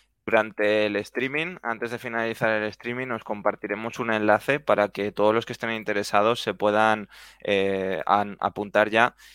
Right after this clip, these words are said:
Y, bueno, los precios van a ser bastante económicos. En diciembre, cuando los publiquemos, pues será, bueno, los, todos los veréis. Pero, bueno, eh, para algunas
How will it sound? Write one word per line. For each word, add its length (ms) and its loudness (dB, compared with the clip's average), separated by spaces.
Y, 240 0
bueno, 380 4
los 180 -4
precios 240 -4
van 120 2
a 80 2
ser 100 -2
bastante 320 -2
económicos. 640 -2
En 140 -10
diciembre, 400 -6
cuando 220 -6
los 160 -4
publiquemos, 720 -4
pues 340 -6
será, 600 -4
bueno, 280 -6
los, 160 -14
todos 280 4
los 140 -2
veréis. 280 2
Pero, 200 2
bueno, 300 2
eh, 320 -2
para 160 2
algunas 400 -4